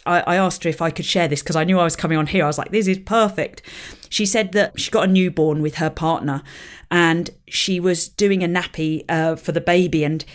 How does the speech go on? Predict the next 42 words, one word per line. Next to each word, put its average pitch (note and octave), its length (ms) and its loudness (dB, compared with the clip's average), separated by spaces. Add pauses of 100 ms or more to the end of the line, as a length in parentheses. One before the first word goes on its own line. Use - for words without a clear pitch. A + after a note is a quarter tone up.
he F#3 140 -4
just G3+ 200 0
kind F#3 220 0
of F#3 140 -6
came F#3 260 2
up - 120 -4
behind G3 400 2
her D#3 180 0
and D#3 120 -2
proposed G3+ 520 2
to F3 60 0
her C3 320 -4 (100)
while F#3+ 220 6
she G3 180 2
was, F#3 120 4
like, F3 160 0
mid G3 260 2
nappy F#3 520 2 (140)
change. D3+ 300 0
And D#3+ 100 -4
she G#3 100 2
said, G#3 220 0
like, G3 260 2 (640)
"I G#3+ 120 2
just G#3+ 260 -2
knew A3 380 4
everything G#3 420 2
in A3 120 2
me F#3+ 100 2
was D3+ 180 -2
like, D#3 380 -4
'No.'" E3+ 480 2 (680)
She - 200 0
was A3 140 2
like, G#3 200 2
"In G#3 160 2
that G#3+ 160 -2
moment, A#3 320 4
I F3 140 0
couldn't A3 440 -4
say D#4 420 0
no D#3 360 2